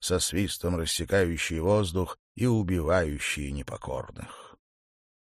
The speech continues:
Главным средством обогащения норманнов стала работорговля.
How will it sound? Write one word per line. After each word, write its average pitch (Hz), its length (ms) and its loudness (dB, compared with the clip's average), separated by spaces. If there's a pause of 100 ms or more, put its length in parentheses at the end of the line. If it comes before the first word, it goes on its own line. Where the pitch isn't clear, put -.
(280)
Главным 147 540 6
средством 120 640 2
обогащения 101 880 2
норманнов 110 640 0
стала 135 360 2
работорговля. 135 800 -2